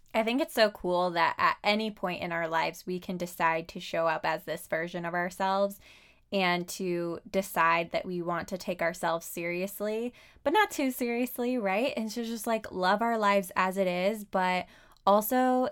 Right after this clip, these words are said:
decide that we are worth putting in the work for, you know? Like, mind, body, and soul, like, taking care of ourselves, nurturing ourselves,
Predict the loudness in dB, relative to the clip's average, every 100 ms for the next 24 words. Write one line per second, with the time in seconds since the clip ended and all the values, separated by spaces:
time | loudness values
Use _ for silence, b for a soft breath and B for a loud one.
0 | -2 -4 -2 0 2 2 0 0 0 0
1 | -2 2 0 0 -2 -2 -6 -6 -2 0
2 | 0 0 0 0 -2 -4 -6 -4 -4 -8
3 | -14 -8 -2 0 0 0 0 -2 B B
4 | B -6 0 4 4 6 6 6 4 0
5 | 0 2 6 6 6 2 -4 -6 -6 -4
6 | 0 0 -2 -2 2 2 2 -2 -6 -4
7 | -2 -2 -6 -6 -2 0 0 0 -2 -2
8 | -2 -4 -4 -2 -2 -4 -8